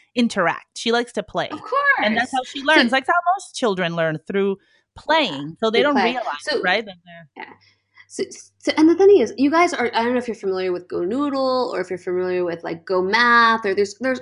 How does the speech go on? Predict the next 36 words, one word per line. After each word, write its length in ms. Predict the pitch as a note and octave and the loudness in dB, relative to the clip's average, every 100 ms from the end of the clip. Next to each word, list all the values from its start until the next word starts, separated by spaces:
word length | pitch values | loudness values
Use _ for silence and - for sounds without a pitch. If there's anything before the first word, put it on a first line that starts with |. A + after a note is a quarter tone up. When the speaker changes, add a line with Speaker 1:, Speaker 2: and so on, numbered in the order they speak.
| - | 2
Speaker 2:
all 260 | C#4 D4+ | 4 6
sorts 220 | D4+ C#4 G#3+ | 2 -4 -8
of 100 | - | -10
fun 600 | _ G#3 G3+ G#3 G#3+ G#3+ _ - _ - | _ -2 0 -2 -6 -10 _ -20 _ 0
apps 280 | G3+ G3 - | 0 0 -4
out 220 | F#3+ F#3 | -4 -2
there 160 | F#3+ | -6
for 140 | F#3 F#3+ | -4 -8
learning 300 | F#3+ F3+ F3+ | -6 -8 -6
how 100 | E3+ | -6
to 100 | F3 | -4
read, 560 | G3 B3+ B3 A#3+ A3+ | -4 -2 -2 -2 -4
for 140 | A#3 F#3 | -4 -4
learning 240 | F3 F3 | -2 -4
how 80 | F3+ | -4
to 80 | E3+ | -4
do 140 | E3+ | -2
math, 480 | E3+ A3 A3 G#3+ G#3+ - | 0 2 4 4 2 -4
for 100 | F#3 | -8
learning 260 | F3+ F3 F3+ | -4 -4 -4
how 80 | F3 | -4
to 80 | |
spell, 440 | E3 - F3 G2 D2 | -6 -6 -6 -6 -6
right? 220 | - F#3+ - | -4 -4 -2
There's 160 | F3+ - | -6 -4
all 220 | - G#3+ G3+ | 2 2 2
kinds 180 | G3 F#3+ | -2 -2
of 60 | |
apps 220 | - E3 E3+ | -6 -6 -6
out 140 | E3+ | -6
there 100 | E3+ | -6
for 160 | F3+ E3 | -6 -6
that 160 | - | -8
kind 120 | - D#3+ | -8 -12
of 60 | |
stuff. 220 | - - | -10 -12